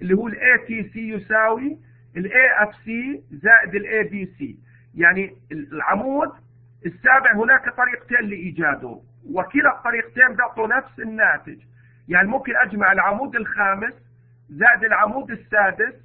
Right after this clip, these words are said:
بيعطوني نفس الناتج. ألف ما لا نهاية زائد لا شيء ما لا نهاية، ألف زائد مية ألف ومية، خمسمية زائد ثمانين خمسمية وثمانين، وهكذا.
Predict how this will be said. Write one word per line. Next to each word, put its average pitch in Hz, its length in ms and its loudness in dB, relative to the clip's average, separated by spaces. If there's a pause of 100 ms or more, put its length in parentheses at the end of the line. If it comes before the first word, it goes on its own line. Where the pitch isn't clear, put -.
(400)
بيعطوني 233 440 -2
نفس 226 280 -2
الناتج. 160 540 -4 (640)
ألف 240 200 0 (160)
ما 175 160 0
لا 247 340 6
نهاية 196 400 2
زائد 220 280 4
لا 226 160 2
شيء 202 440 -6
ما 202 220 2
لا 208 140 2
نهاية، 151 440 -8 (580)
ألف 214 160 -6
زائد 196 420 2
مية 196 400 -6 (380)
ألف 208 240 0
ومية، 160 480 -4 (480)
خمسمية 214 580 -6
زائد 220 320 4
ثمانين 196 720 -4 (380)
خمسمية 180 500 -6
وثمانين، 180 720 -2 (320)
وهكذا. 165 640 2